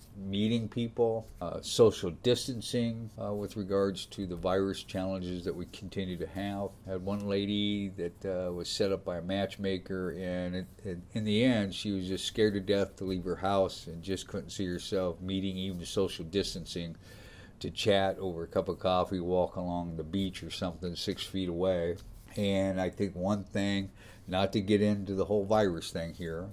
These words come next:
that's not why I'm here, but our state mandates, look, if you cannot social distance, then wear a mask.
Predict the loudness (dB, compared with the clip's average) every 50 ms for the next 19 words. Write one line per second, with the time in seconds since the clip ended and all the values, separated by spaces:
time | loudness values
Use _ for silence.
0 | -10 -8 -8 -8 -8 -6 -8 -8 -8 -10 -16 -18 -14 -10 -6 -4 -2 -2 -2 -2
1 | -2 -2 -2 -2 -2 -4 -6 -8 -14 -20 -20 -20 -20 -20 -20 -20 -20 -6 2 4
2 | 4 4 4 2 -10 -16 -14 -14 -14 -12 -6 2 6 8 8 8 8 6 2 4
3 | 4 4 4 2 0 -2 0 0 0 0 2 2 0 0 0 -2 -2 -2 -2 0
4 | 0 -2 -2 -2 -4 -6 -6 -6 -6 -6 -4 -2 -2 -2 -2 0 0 2 2 2
5 | 0 0 -2 -6 -10 -10 -6 -6 -6 -6 -6 -8 -10 -10 -8 -8 -8 -8 -8 -8
6 | -10 -12 -14 -14 -16 -18 -12 -6 -4 -4 -2 0 0 0 2 0 0 -2 -4 -6
7 | -8 -10 -12 -12 -14 -14 -14